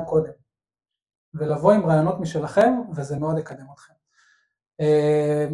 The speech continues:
ואחרון זה, כמו שאמרנו, להדגים חשיבה רחבה. ואיך אפשר לסיים בלי ציטוט? אז הפעם אני בחרתי ציטוט של, אה, מנכ"ל, אה, שאני מאוד אוהב, המנכ"ל, אה, של מייקרוסופט, סטיה נדלה,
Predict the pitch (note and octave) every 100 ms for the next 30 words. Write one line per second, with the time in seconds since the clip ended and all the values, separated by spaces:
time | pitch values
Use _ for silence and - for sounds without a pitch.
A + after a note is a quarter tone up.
0 | E3 D#3 C#3+ D#3+ - E3 D#3+ D#3+ D#3 D3
1 | F#3 G3 D3 D3+ D#3 - - - D3 -
2 | - - A3+ D4+ _ _ _ _ _ _
3 | _ _ _ _ - C3 D3+ E3+ G3 C4+
4 | C4 A#3 A3+ F#3 D#3+ D#3 D#3+ - D3+ F#3
5 | F#3+ F#3 D#3+ - - _ _ _ _ _
6 | _ D3 D3 D#3 A3 G3+ F#3+ D#3+ F#3 F3+
7 | F#3 - D#3+ F3 F3 E3+ D3+ D3 C#3+ C#3+
8 | C#3+ C#3+ C#3+ D3 _ _ _ _ _ _
9 | - D#3 D#3 F#3 F3 F3 E3+ D#3+ D3+ C#3+
10 | D3+ D3 D3+ D3 D3+ E3 D#3+ D#3+ F#3+ F#3+
11 | D#3+ D3 D3 E3 D#3+ D#3+ D#3+ D3 D3 -
12 | C#3+ C#3+ D#3+ E3+ F3+ - F3+ - D#3+ D#3+
13 | D3 C#3+ D#3 F3